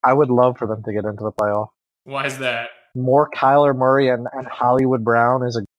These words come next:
Speaker 2: Yeah, I, I, uh, I agree with that. And I, and I, I don't know. I just feel like their defense is so bad.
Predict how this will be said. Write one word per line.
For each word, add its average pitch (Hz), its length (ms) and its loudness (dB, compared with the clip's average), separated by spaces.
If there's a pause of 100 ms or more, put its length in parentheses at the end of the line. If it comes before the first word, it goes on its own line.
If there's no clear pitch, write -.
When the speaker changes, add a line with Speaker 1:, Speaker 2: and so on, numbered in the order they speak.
(440)
Speaker 2:
Yeah, 131 220 -2
I, 202 380 -2
I, 220 240 0
uh, 180 320 0
I 175 160 -4
agree 139 280 -4
with 117 140 -6
that. 113 360 -6
And 143 100 -2
I, 175 80 2
and 196 240 -2
I, 220 240 -2
I 214 120 0
don't 185 120 0
know. 127 160 0
I 151 140 -2
just 262 180 -6
feel 247 200 -2
like 156 340 -6 (540)
their 202 160 4
defense 170 380 -2
is 127 100 -6
so 143 440 0
bad. 135 600 0